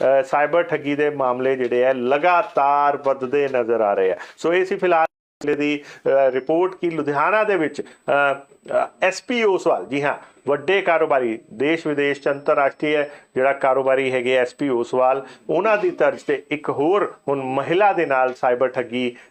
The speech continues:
ਡਿਜੀਟਲ ਅਰੈਸਟ ਦੇ through ਹੋਈ ਹੈ। ਸੰਤਾਲੀ ਲੱਖ ਰੁਪਏ ਦੀ ਇਹ ਠੱਗੀ ਦੱਸੀ ਜਾ ਰਹੀ ਹੈ। ਪੁਲਿਸ ਵੱਲੋਂ ਐਫ ਆਈ ਆਰ ਕਰ ਦਿੱਤੀ ਗਈ ਹੈ। ਸੋ ਮੁਸਤੈਦੀ ਪੁਲਿਸ ਵੱਲੋਂ ਪੂਰੀ ਦਿਖਾਈ ਜਾ ਰਹੀ ਹੈ, ਪਰ, ਅ, ਉਹ ਕਹਿੰਦੇ ਨੇ ਇੱਕ ਕਹਾਵਤ ਸੀ, "ਤੂੰ ਢਾਲ ਢਾਲ ਮੈਂ ਪਾਤ ਪਾਤ।" ਸੋ ਜਿੱਦਾਂ, ਅ, ਸਾਈਬਰ ਕ੍ਰਾਈਮ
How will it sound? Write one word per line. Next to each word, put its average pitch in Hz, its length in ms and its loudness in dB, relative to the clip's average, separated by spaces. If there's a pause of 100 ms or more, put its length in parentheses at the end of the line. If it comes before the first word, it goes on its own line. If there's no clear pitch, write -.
(100)
ਡਿਜੀਟਲ 147 480 -2
ਅਰੈਸਟ 135 280 0
ਦੇ 139 80 0
through 127 240 -2
ਹੋਈ 120 260 0
ਹੈ। 139 260 0 (120)
ਸੰਤਾਲੀ 196 580 0
ਲੱਖ 185 280 0
ਰੁਪਏ 143 200 -2
ਦੀ 139 120 -2
ਇਹ 131 80 2
ਠੱਗੀ 113 360 -4
ਦੱਸੀ 110 300 -4
ਜਾ 135 140 2
ਰਹੀ 139 180 0
ਹੈ। 139 180 0 (160)
ਪੁਲਿਸ 143 240 -2
ਵੱਲੋਂ 123 240 2
ਐਫ 120 160 0
ਆਈ 117 100 2
ਆਰ 117 100 0
ਕਰ 123 220 -2
ਦਿੱਤੀ 139 320 -4
ਗਈ 139 180 0
ਹੈ। 139 60 2
ਸੋ 139 160 -4
ਮੁਸਤੈਦੀ 135 680 -4 (200)
ਪੁਲਿਸ 143 260 -2
ਵੱਲੋਂ 151 160 2
ਪੂਰੀ 156 240 -2
ਦਿਖਾਈ 143 340 0
ਜਾ 139 140 2
ਰਹੀ 143 200 0
ਹੈ, 156 40 0
ਪਰ, 180 360 0 (300)
ਅ, - 20 2 (560)
ਉਹ 165 100 -2
ਕਹਿੰਦੇ 170 320 0
ਨੇ 180 100 2
ਇੱਕ 170 140 -6
ਕਹਾਵਤ 151 480 0
ਸੀ, 160 120 -2
"ਤੂੰ 156 200 -2
ਢਾਲ 135 280 2
ਢਾਲ 147 300 2
ਮੈਂ 147 160 2
ਪਾਤ 127 340 0
ਪਾਤ।" 135 220 0
ਸੋ 143 180 -2
ਜਿੱਦਾਂ, 165 500 0
ਅ, 147 540 -2
ਸਾਈਬਰ 147 520 0
ਕ੍ਰਾਈਮ 151 580 -2